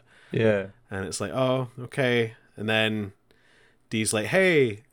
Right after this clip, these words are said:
Speaker 2: uh, La Armica, why don't you come and, like, you know, not have to deal with this crap? 'Cause this castle's coming down. Like, as soon, <laughs> as soon as this guy dies, this castle just, just gonna crumble into
Speaker 1: Yeah.
Speaker 2: bits."
Speaker 1: Yeah, La Armica is like,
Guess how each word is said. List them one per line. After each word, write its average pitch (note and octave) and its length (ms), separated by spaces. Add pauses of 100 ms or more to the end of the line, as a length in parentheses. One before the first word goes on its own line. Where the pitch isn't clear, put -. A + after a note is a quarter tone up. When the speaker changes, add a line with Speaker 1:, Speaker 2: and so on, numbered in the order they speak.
(100)
Speaker 2:
uh, G#2 600 (220)
La A#2 80
Armica, A2+ 260
why F3+ 160
don't E4 80
you D4+ 80
come D#4 220
and, G#3 140
like, - 520
you D3 100
know, C#3 100
not C3 460 (1160)
have - 280
to A#2+ 80
deal A#2 180
with G#2+ 120
this A#2+ 160
crap? - 340
'Cause C3 120
this D#3 140
castle's C3 500
coming G#2+ 260
down. G2 340 (240)
Like, G#2 160
as A2 100
soon, C#3 260
<laughs> - 100
as - 80
soon F3 160
as C#3+ 80
this D#3 160
guy D3 160
dies, D3 420 (300)
this B2 120
castle A2+ 520 (260)
just, - 260
just - 240
gonna F2+ 180
crumble F2+ 460 (400)
into G2+ 240
Speaker 1:
Yeah. F2+ 40
Speaker 2:
bits." - 460 (220)
Speaker 1:
Yeah, D3+ 120
La B2+ 160
Armica A#2+ 320
is G2+ 160
like, G2+ 260